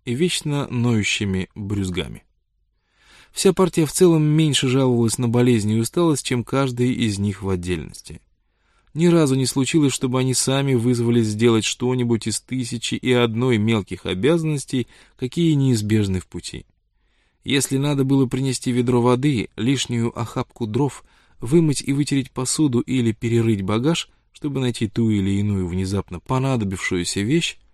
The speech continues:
оба эти прекрасные экземпляры цивилизации находили у себя вывихи, нарывы или другие заболевания,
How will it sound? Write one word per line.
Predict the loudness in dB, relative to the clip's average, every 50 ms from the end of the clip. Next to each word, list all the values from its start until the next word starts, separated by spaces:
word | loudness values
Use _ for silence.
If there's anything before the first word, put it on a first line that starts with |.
| _ _ _ _ _ _ _ _ _ -6
оба | -2 0 2 4 4 2 2 0
эти | -4 -6 -4 -6
прекрасные | -6 -6 -6 -8 -6 -4 -4 -2 -2 -2 -4 -4 -4 -4 -2
экземпляры | -2 -2 -4 -4 -2 0 0 0 0 0
цивилизации | -2 -4 -4 -2 -2 -2 -2 -2 0 -2 -2 -2 -4 -4 -2 0 0 -2 -2
находили | -4 -6 -6 -6 -4 -4 -2 -2 0 0 0 0
у | 0
себя | 0 -2 -2 -2 0 0 0
вывихи, | -2 -4 0 2 2 4 4 2 0 -2 -4 -6 -6
нарывы | -4 -2 -2 -2 -2 0 0 0 0 0 0 0 0 0 0
или | 2 2 0
другие | 0 0 0 0 0 0 -2 -2 -2 -2
заболевания, | -4 -4 -4 -4 -2 -2 -2 -2 -2 -2 0 0 -2 -2 -4